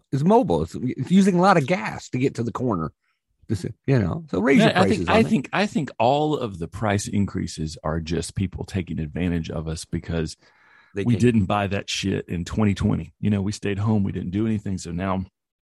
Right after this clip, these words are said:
Speaker 2: "Oh, you didn't, you didn't go anywhere. You didn't fly anywhere because everything was grounded. We couldn't sell you oil. So take this, six dollars and twenty cents a gallon at the Costco,"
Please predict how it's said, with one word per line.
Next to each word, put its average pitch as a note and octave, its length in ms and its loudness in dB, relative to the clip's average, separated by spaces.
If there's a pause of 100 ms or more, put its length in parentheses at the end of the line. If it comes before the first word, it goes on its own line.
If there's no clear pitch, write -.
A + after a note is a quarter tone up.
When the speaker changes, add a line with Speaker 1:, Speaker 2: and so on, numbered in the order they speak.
(600)
Speaker 2:
"Oh, D#3+ 160 6
you A2 160 4
didn't, A2 260 2
you C3+ 100 0
didn't C3+ 200 4
go B2+ 240 4
anywhere. F2 460 -2
You G#2 100 -4
didn't G#2 180 2
fly G#2+ 320 -4
anywhere F2 380 -4
because E2+ 260 -8
everything F#2+ 300 0
was D#2 100 -4
grounded. F#2 480 -2
We F2 60 -6
couldn't F2+ 340 -4 (460)
sell A#2 260 2
you G2 260 4
oil. G2+ 380 0
So F2 380 -8
take - 340 -6
this, - 400 0
six - 320 -6
dollars A2 540 -2
and - 180 -10 (460)
twenty A#2+ 380 2 (120)
cents - 460 -4
a F#2 100 -10
gallon G2 500 0
at F#2 260 -4
the - 60 -14
Costco," - 600 -4